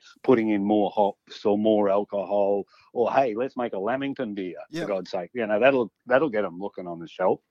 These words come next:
Speaker 1: Um,
Speaker 2: But there's something infantilizing about beer i-, if you take that to extreme.
Speaker 1: Yeah, yeah. Some of 'em just, uh, I don't know. Anyway, um, yeah. Uh,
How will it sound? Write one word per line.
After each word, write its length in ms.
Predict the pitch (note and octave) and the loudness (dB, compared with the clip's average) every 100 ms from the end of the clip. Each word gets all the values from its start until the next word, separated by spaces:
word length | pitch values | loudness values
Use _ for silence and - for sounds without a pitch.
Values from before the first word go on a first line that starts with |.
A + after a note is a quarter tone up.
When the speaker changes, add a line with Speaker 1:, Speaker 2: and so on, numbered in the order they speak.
| _ - - - G#2+ | _ -20 -20 -8 2
Speaker 1:
Um, 440 | A2 G#2+ G2+ G2 | 4 4 2 -4
Speaker 2:
But 120 | F#3 | 0
there's 140 | G3 - | 0 0
something 280 | A#3+ A3 | 0 0
infantilizing 1080 | F3 C#3 - D3 E3+ D#3+ C3+ A#2+ A2 G#2 G2+ | 0 0 0 0 0 0 0 0 -2 -4 -4
about 480 | G#2+ F2 G#2+ G#2 - | -6 -2 -4 -4 -6
beer 380 | G#2+ G2+ G2 F2+ _ _ _ _ _ A#2 _ - | -4 -4 -6 -8 _ _ _ _ _ _ _ -6
i-, 40 | |
if 260 | C3 A#2+ B2 | -6 -4 -6
you 80 | A#2+ | -2
take 260 | B2 A2 | 0 0
that 180 | A2+ G#2 | 0 -2
to 120 | - G2+ | -4 -6
extreme. 520 | - - G2+ - - _ _ _ _ _ _ _ _ _ _ _ _ | -6 -8 -8 -10 -16 _ _ _ _ _ _ _ _ _ _ _ _
Speaker 1:
Yeah, 280 | B2+ A#2+ F#2+ - _ _ _ _ _ | 0 0 -2 -16 _ _ _ _ _
yeah. 300 | G2+ F2+ D2 - | -8 -8 -12 -4
Some 220 | - B2+ | 0 2
of 140 | G2+ | 2
'em 120 | D#2+ D#2 | -2 -10
just, 280 | E2 - _ F2+ | -12 -14 _ -8
uh, 340 | F2 D#2 D2+ - | -6 -4 -8 -10
I 100 | - | -4
don't 200 | E2+ D#2 | -2 -2
know. 100 | C2+ C2 - _ - | -8 -18 -20 _ -8
Anyway, 400 | E2 D2+ D2+ D2 - | -6 -4 -4 -4 4
um, 380 | F#2 F2+ D#2+ D#2 _ - - - - - - - - | 8 8 6 -4 _ -14 -14 -20 -20 -20 -20 -4 6
yeah. 240 | G2+ E2+ - | 6 6 4
Uh, 160 | A#2+ | 6